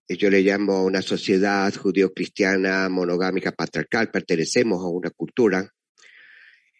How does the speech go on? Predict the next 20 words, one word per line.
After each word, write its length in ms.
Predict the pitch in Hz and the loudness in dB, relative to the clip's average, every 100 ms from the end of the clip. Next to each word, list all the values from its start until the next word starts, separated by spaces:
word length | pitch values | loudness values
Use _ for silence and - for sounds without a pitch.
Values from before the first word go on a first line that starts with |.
| _ | _
y 220 | - 92 | -14 -2
yo 120 | 104 | 0
me 140 | 110 104 | 4 4
di 100 | 101 | 2
cuenta 300 | - 107 110 | 0 0 0
que 100 | 123 | -2
esta 200 | - 92 | -2 -4
cultura, 760 | 95 87 - 107 104 104 113 _ _ _ _ _ - _ _ - - - | -2 -4 0 0 0 -2 -6 _ _ _ _ _ -20 _ _ -20 -20 -4
el 160 | 92 | -4
ser 240 | - 113 101 | 0 -2 0
patriarcal, 960 | 104 - 95 - 117 110 104 104 98 - _ | -2 0 0 0 0 0 2 0 -4 -16 _
monogámica, 960 | 90 92 90 107 110 101 92 - 92 | -2 0 0 0 -2 0 -2 -2 -4
judío-cristiana, 880 | 92 87 87 90 - - 113 104 95 | -4 -2 -2 -2 -8 -2 0 0 -2
venimos 380 | 90 85 95 87 | -2 -2 -2 -2
de 100 | 90 | -2
ahí, 420 | 87 104 104 95 - - - - _ _ _ - | 2 4 4 0 -8 -20 -20 -20 _ _ _ -2
eh, 560 | 98 98 95 85 - 101 | 2 4 4 0 -4 0
viviendo 380 | 107 113 110 | 2 4 2
en 100 | 104 | 0
América, 1000 | 95 98 120 117 107 98 - 101 98 107 | -2 2 4 4 4 0 -2 -2 -4 -8